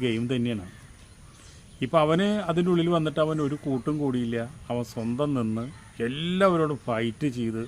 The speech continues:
എല്ലാ കളിയിലും അവൻ, ഏ, മുന്നിട്ട്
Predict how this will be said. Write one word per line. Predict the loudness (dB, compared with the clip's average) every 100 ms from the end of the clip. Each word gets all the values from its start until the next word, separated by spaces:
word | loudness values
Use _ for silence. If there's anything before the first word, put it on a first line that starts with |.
| -10 -20 -20 -16 -8 -6
എല്ലാ | -4 -2 0 2
കളിയിലും | 2 2 2 0 0
അവൻ, | 0 -2 -6 -14 -10 -4
ഏ, | -2 -2 -4 -8 -14 -18 -12 -4 -2 0
മുന്നിട്ട് | 2 2 2